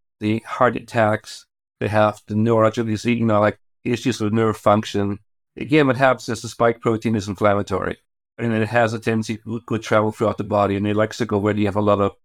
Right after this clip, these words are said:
a lot of fatty tissue. So it's gonna go into the brain, it's gonna go to the ovary, it's gonna go to the testes, and also it's gonna go into the blood vessels. In the, you know, what happens is it kind of implants in the blood vessels,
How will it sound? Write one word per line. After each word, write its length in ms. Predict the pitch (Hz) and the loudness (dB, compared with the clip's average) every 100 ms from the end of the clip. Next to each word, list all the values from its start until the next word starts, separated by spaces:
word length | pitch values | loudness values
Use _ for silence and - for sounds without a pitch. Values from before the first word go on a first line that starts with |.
| _ | _
a 40 | 107 | 0
lot 160 | 104 | 0
of 80 | 98 | 0
fatty 320 | - 101 101 | 2 2 2
tissue. 420 | 95 107 - - - - _ _ _ | 0 -4 -4 -6 -8 -12 _ _ _
So 140 | - 113 | -4 -4
it's 80 | |
gonna 160 | - 113 | 0 0
go 160 | 110 117 | 2 0
into 240 | 117 135 | -2 0
the 100 | 151 | 0
brain, 540 | 151 117 110 104 110 110 | 2 2 2 0 -2 -6
it's 140 | - | -6
gonna 180 | 113 107 | -2 0
go 220 | 113 110 | 2 0
to 160 | - 123 | 0 0
the 100 | 110 | 2
ovary, 320 | 107 98 101 | 2 2 -2
it's 100 | 95 | -2
gonna 200 | 107 98 | -2 0
go 180 | 101 104 | 2 2
to 140 | 117 | 0
the 100 | 98 | -6
testes, 720 | - 101 - 101 101 - - _ _ _ _ | -2 -2 -2 -4 -4 -6 -14 _ _ _ _
and 160 | 113 113 | -2 0
also 200 | 120 135 | 0 -2
it's 60 | |
gonna 180 | - 117 | 0 0
go 200 | 110 117 | 0 0
into 280 | 113 110 110 | -2 -4 -4
the 100 | 104 | -2
blood 240 | 113 110 | 2 2
vessels. 400 | 107 98 110 98 - | 2 -2 -6 -14 -8
In 160 | 110 110 | -2 0
the, 200 | 107 110 | 0 -2
you 100 | 117 | -2
know, 180 | 110 113 | 0 0
what 160 | 110 | -2
happens 360 | 107 120 117 107 | 0 0 0 -4
is 160 | 107 117 | -4 -2
it 120 | 110 | -2
kind 180 | 117 113 | -2 -2
of 120 | 110 | -2
implants 480 | 123 107 120 113 107 | -4 -2 0 0 0
in 60 | |
the 60 | 127 | -2
blood 220 | 110 107 | 2 0
vessels, 460 | 107 98 107 104 - | 0 -4 -4 -4 -10